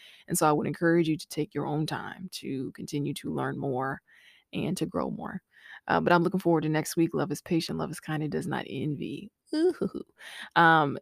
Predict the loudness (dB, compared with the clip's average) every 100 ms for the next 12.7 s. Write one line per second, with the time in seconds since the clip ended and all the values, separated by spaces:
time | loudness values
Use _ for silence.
0 | 4 6 6 8 8 10 10 12 12 12
1 | 10 8 8 6 4 2 2 -2 -2 -4
2 | 0 4 4 4 0 -2 -12 -18 -18 -2
3 | 4 6 6 4 2 -2 -6 _ _ _
4 | _ 4 6 6 4 4 4 2 0 -2
5 | 0 0 0 -2 -2 -4 -6 -10 _ 0
6 | 2 2 0 -2 0 2 2 2 0 -6
7 | _ _ _ _ -10 -6 -6 -8 -12 -8
8 | -6 -6 -8 _ _ _ _ _ 2 4
9 | 4 4 4 4 2 0 -2 -4 -4 -4
10 | -6 -8 -12 _ -8 -4 -2 -2 -6 -8
11 | -10 -8 -10 -14 _ _ _ _ _ -20
12 | -20 _ -6 -4 -4 -6 -10